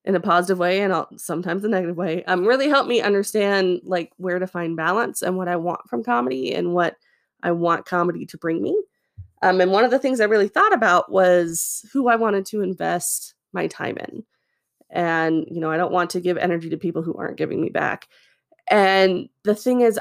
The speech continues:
I really love this podcast. <laughs> Um, it would be nice if I could figure it out, figure out a way to monetize it.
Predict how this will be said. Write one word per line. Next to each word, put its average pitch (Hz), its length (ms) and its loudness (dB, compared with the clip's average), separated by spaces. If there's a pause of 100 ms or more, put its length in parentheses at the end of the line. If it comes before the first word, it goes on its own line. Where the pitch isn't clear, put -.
I 202 80 2
really 196 420 4
love 185 200 2
this 180 160 -2
podcast. - 640 -14 (280)
<laughs> 339 300 4 (480)
Um, 180 460 2 (180)
it 214 80 4
would 196 200 2
be 240 120 -6
nice 262 260 -4
if 302 60 -4
I 269 60 0
could - 140 -10
figure 294 120 -10
it 302 80 -6
out, - 140 -6 (180)
figure 294 180 -6
out 285 100 2
a 277 60 2
way 285 140 2
to 277 80 -4
monetize 277 500 -2
it. 302 200 -2